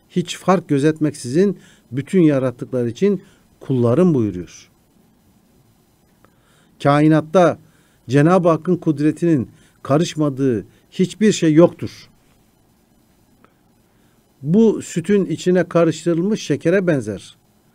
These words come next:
Allahu Teala yarattıkları şeyler içinde kudreti bulunduğundan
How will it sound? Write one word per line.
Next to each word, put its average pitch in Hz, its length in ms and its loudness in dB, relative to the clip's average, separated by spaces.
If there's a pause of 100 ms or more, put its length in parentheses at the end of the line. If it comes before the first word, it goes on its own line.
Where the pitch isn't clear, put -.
(500)
Allahu 151 400 4
Teala 160 520 -2 (340)
yarattıkları 143 760 0
şeyler 147 380 -2
içinde 143 300 -4
kudreti 135 600 -4
bulunduğundan 135 720 -2